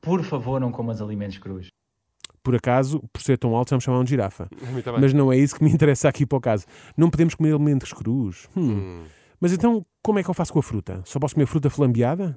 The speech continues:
Speaker 3: Exatamente. Maçã assada.
Speaker 2: E se quiser comer uma salada mista, como é que faço? Frita salada?
Speaker 3: Exatamente. Um sushi.
Speaker 2: Pois, por exemplo. Não é? Há alguma regra para a confecção?
Speaker 1: Será que há diferença entre o fogão a gás e o fogão elétrico? Sim,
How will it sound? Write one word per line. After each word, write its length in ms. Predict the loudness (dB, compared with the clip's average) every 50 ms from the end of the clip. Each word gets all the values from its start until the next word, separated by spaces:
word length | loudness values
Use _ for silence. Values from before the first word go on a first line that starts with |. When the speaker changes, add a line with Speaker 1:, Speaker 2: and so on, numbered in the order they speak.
| -10
Speaker 3:
Exatamente. 600 | -16 -16 -14 -14 -12 -10 -8 -8 -8 -10 -10 -14 _ _
Maçã 300 | -12 -10 -8 -8 -8 -8
assada. 260 | -8 -8 -6 -4 -4
Speaker 2:
E 20 | -4
se 80 | 0
quiser 140 | 0 0 0
comer 100 | 2 2
uma 80 | 0 0
salada 300 | 0 0 0 2 2 4
mista, 260 | 4 4 2 0 0
como 140 | 2 2 2
é 40 | 2
que 60 | 0
faço? 320 | -2 -4 -4 -4 -4 -8
Frita 300 | -4 -2 0 0 0 0
salada? 440 | 0 0 2 2 2 2 2 -2 -4 -4
Speaker 3:
Exatamente. 420 | -8 -12 -10 -8 -8 -8 -8 -8 -8
Um 80 | -8
sushi. 440 | -10 -8 -8 -10 -10 -8 -12 -12 -14 -14 _ _ -18 _
Speaker 2:
Pois, 140 | -4 -4 -4
por 120 | -2 -2 -2
exemplo. 480 | 0 2 2 0 0 -2 -4 -6 -6 -8 _ _ _ _ _ _ _ _ _ -10
Não 100 | -8 -8
é? 100 | -8 -6
Há 80 | -4 -2
alguma 320 | -2 0 2 4 4 4
regra 240 | 4 4 2 2 2
para 80 | 0 0
a 20 |
confecção? 540 | -2 -2 0 0 0 -2 0 -2 -2 -2 -4 -6 _ _ _ _ _ _ _ _
Speaker 1:
Será 300 | _ -16 -12 -10 -10 -8
que 80 | -8 -8
há 60 | -8
diferença 720 | -8 -8 -12 -12 -10 -8 -8 -8 -10 -12 -14 -16 -16 -16 -18 _
entre 220 | _ -12 -10 -10 -12
o 20 |
fogão 300 | -16 -16 -10 -6 -6 -4
a 40 | -2
gás 420 | -2 -2 -2 -2 -6 -8 -10 -16 -16 _ -14 -14 -14 -20 -12 _ -12 -12 -12 -18 -16 -14 -14 -14 -14 -20 -18 _ -16 -16 -12
e 80 | -10 -8
o 60 | -8
fogão 200 | -8 -8 -8 -8
elétrico? 420 | -6 -4 -4 -4 -4 -6 -8 -14 -14 -16 _ _ _ _
Sim, 460 | -20 -18 -12 -10 -10 -10 -10 -12